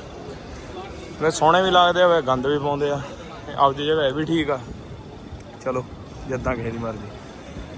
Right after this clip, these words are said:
ਤੇ ਚੱਲਦੇ ਹਾਂ ਹੁਣ ਸਾਹਮਣੇ ਨੂੰ, ਕਿਉਂਕਿ ਸੂਰਜ ਦਾ ਮਾੜਾ ਮੋਟਾ ਵਿਊ ਪੁਆਇੰਟ ਇੱਧਰ ਨੂੰ ਹੋਇਆ। ਇੱਕ ਅੱਧੀ ਸੈਲਫੀ ਵਗੈਰਾ ਲੈਂਦੇ ਆ। ਤੇ ਸਟੋਰੀ ਤਾਂ ਆਪਾਂ ਪਾਤੀ ਸੀ Insta 'ਤੇ,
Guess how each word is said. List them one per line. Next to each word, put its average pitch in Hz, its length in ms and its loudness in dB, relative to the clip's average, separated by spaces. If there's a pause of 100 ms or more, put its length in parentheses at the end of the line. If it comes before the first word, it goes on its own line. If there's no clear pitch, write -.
(420)
ਤੇ 147 60 0
ਚੱਲਦੇ 160 280 8
ਹਾਂ 170 80 6
ਹੁਣ 170 60 4
ਸਾਹਮਣੇ 170 380 6
ਨੂੰ, 175 120 -2
ਕਿਉਂਕਿ 170 260 2
ਸੂਰਜ 151 340 0
ਦਾ 147 180 4
ਮਾੜਾ 151 220 2
ਮੋਟਾ 147 220 2
ਵਿਊ 139 200 -2
ਪੁਆਇੰਟ 139 260 -2
ਇੱਧਰ 135 200 -2
ਨੂੰ 139 140 0
ਹੋਇਆ। 127 340 0
ਇੱਕ 123 140 -6
ਅੱਧੀ 131 160 -6
ਸੈਲਫੀ 123 340 -4
ਵਗੈਰਾ 120 340 0
ਲੈਂਦੇ 117 380 -2
ਆ। 120 100 -2 (760)
ਤੇ 113 400 -6 (400)
ਸਟੋਰੀ 123 440 -4
ਤਾਂ 120 100 2
ਆਪਾਂ 117 160 0
ਪਾਤੀ 107 360 -2
ਸੀ 135 140 2
Insta 131 260 2
'ਤੇ, 117 100 0